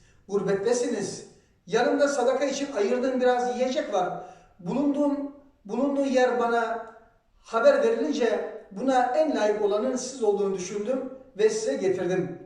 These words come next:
Yanına koyduğunda ashabına, "Allah'ın ismini anarak yiyiniz." buyurdu. Ama o elini hiç uzatmadı. İçinden, "Vallahi işte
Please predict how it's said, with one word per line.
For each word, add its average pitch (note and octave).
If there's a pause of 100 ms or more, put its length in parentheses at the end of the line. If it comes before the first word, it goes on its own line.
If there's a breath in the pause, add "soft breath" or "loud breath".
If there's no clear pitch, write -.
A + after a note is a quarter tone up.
(1040 soft breath)
Yanına C4+
koyduğunda B3 (140)
ashabına, A3+ (240)
"Allah'ın A3+
ismini A3+
anarak A#3
yiyiniz." F#3+
buyurdu. F3+ (160 loud breath)
Ama A3
o A#3
elini G3
hiç -
uzatmadı. F#3 (220 loud breath)
İçinden, B3
"Vallahi G#3+
işte A#3